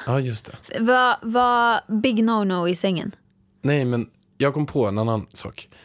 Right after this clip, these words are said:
Speaker 1: Förra gången gick jag ut med och frågade om någon kan mejla mig som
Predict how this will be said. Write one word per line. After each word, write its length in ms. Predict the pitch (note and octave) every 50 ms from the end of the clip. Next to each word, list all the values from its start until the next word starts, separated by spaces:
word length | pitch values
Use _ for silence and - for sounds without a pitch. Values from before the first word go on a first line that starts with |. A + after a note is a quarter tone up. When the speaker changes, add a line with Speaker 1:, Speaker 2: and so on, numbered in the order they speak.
| - - _ _ - -
Speaker 1:
Förra 300 | - D#3+ C#3+ C#3+ E3+ E3+
gången 440 | C#3 A2 G2+ F#2+ F2+ F2+ B2+ D3 -
gick 220 | - A2+ A2 - -
jag 100 | - -
ut 240 | B2 A#2 - -
med 140 | G2 F#2+ F#2+
och 120 | - - -
frågade 680 | - - C#3+ C#3 A2+ G#2 G#2+ C#3 C3+ A2 F#2+ F#2+ G2+
om 240 | - - A2+ A2 A#2+
någon 180 | C3+ D3+ D#3
kan 260 | D3+ - C3 A2 A2+
mejla 300 | A#2+ B2 A2 G#2 A#2 B2
mig 220 | A2+ G2 F2 E2 - -
som 240 | - - A#2 A#2